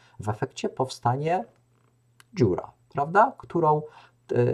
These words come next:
czyli taki tunel, który będzie coraz to bardziej poszerzany i którym taka rzeka będzie mogła się przemieszczać. I tu zobaczcie, właśnie mamy efekt właśnie takich, e, e, takich, em, otworów, które powstały w wyniku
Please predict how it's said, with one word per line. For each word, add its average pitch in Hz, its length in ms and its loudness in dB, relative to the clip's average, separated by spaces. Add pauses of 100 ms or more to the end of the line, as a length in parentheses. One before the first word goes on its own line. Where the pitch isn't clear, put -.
(260)
czyli - 180 -10
taki - 260 -6
tunel, 139 560 2
który 98 260 -2
będzie 95 300 -6
coraz 123 360 -4
to 107 80 -6
bardziej 101 420 -4
poszerzany 113 680 -2
i 98 120 -10
którym 104 380 -4
taka 107 340 -8
rzeka 101 340 -8
będzie 87 320 -10
mogła 80 380 -4
się 82 360 -6 (320)
przemieszczać. - 760 -8
I 123 80 -6
tu 104 160 -8
zobaczcie, - 580 -8
właśnie 82 480 -10
mamy 98 440 -2 (340)
efekt 104 440 -4
właśnie 87 600 -6 (460)
takich, - 520 -10
e, 85 520 -4 (320)
e, 82 320 -4
takich, - 540 -12
em, 50 800 -6 (100)
otworów, 113 640 0
które 101 300 -2
powstały 98 580 0
w 85 80 -10
wyniku 92 600 0